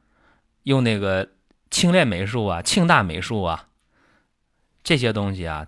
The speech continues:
导致的药物性耳聋也有。那还有人说，那我这个耳聋就是外来噪音导致的。我接触过一个耳鸣的人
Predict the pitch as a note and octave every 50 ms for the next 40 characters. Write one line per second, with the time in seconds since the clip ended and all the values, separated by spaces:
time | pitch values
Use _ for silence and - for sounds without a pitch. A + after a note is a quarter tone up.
0 | _ - F#2 D#2 E2 - A2+ A2 G2 F#2 - E3+ A#3 A#3 G3+ C3 G#2 F#2 - F#2
1 | F2 E2 - C#2+ - - - _ _ - F2+ G2+ A#2+ A2+ E2+ - - _ _ _
2 | _ _ _ _ _ _ _ _ _ _ _ _ _ _ _ _ _ _ - F3
3 | E3+ - F#3 F#3+ F#3 F3+ F3+ E3+ F#3+ G3 G#3+ A3 G3 C#3+ A2+ A#2 D#3 F3 E3 C3+
4 | A2 G#2 G#2+ A#2+ C3+ D3 C3 B2+ B2+ C3 D#3 E3 C#3+ B2 B2 C3 B2+ - F3 D#3
5 | C3+ B2+ B2 C3+ B2+ F2+ D2 F2 F#2+ F#2+ E2+ D2+ - - _ _ _ _ _ _
6 | _ _ _ _ _ _ _ _ _ _ - G#2 A2+ - D#3 D#3+ C#3+ C3 G#2+ A2+
7 | A#2 A2 A2 A#2 A2+ A#2 A2 G#2 G#2 G#2 - - _ _ _ _ _ _ _ _
8 | - A2 G#2 F#2+ F#2+ G2+ A#2+ A#2+ G#2+ F#2 E2 D#2+ D#2+ -